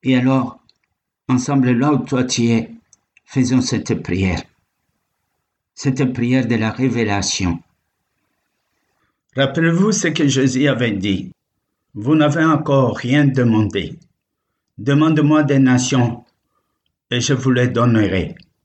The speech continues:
Entre dans vous-même. Sanctifie ton être intérieur.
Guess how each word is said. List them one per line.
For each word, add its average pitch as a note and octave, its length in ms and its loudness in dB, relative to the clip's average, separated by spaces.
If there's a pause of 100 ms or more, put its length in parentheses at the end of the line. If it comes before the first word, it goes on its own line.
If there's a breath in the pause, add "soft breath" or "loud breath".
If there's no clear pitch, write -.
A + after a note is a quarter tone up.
(1200)
Entre F#3+ 460 0
dans D3 380 -2
vous-même. B2 680 2 (1200)
Sanctifie E3 840 -2
ton C3+ 220 2
être C3+ 220 0
intérieur. G2+ 720 0